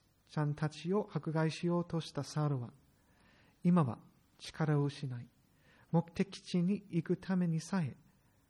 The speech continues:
他の人の手を借りる必要がありました。ここまで誰よりも力を持っている迫害者に見えましたが、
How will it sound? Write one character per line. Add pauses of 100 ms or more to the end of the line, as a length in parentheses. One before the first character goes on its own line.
(120)
他
の
人
の
手
を (140)
借
り
る
必
要
が
あ
り
ま
し
た。 (2000)
こ
こ
ま
で (500)
誰
よ
り
も
力
を
持
っ
て
い
る
迫
害
者
に
見
え
ま
し
た
が、